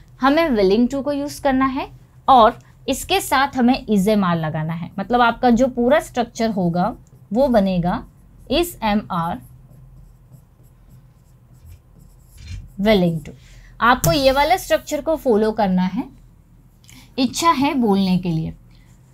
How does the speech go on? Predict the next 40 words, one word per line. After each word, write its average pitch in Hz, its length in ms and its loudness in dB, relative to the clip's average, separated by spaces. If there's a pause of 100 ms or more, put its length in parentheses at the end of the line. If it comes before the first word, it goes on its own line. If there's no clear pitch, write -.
(160)
जैसे 285 220 4
आपको 349 260 0
बोलना 285 280 4
हो, 311 320 0
"मेरी 269 440 2
पढ़ाने 240 480 2
की 262 160 -4
इच्छा 226 280 -4
है" 233 280 -4
या 208 100 0
फिर 226 180 -4
"मेरा 233 240 0
पढ़ाने 185 440 -2
का 269 140 0
मन 285 240 4
है", 175 340 -4
दोनों 220 240 4
तरह 247 180 0
से 247 120 -4
आप 247 100 0
बोल 233 220 -2
सकते 240 280 -6
हैं। 269 200 -6 (260)
तो 233 60 2
आप 220 140 6
बोलेंगे, 226 440 -2 (260)
"I 240 180 4 (240)
am 180 160 0 (380)
willing 285 440 -2
to 220 160 -4
teach।" 160 260 -6 (200)
To 254 180 -2
के 277 120 -2
बाद 262 180 4
में 254 120 6
आप 226 180 0
लगा 208 220 -2
देंगे 208 280 0
वर्ब 180 300 -2
की 349 160 -10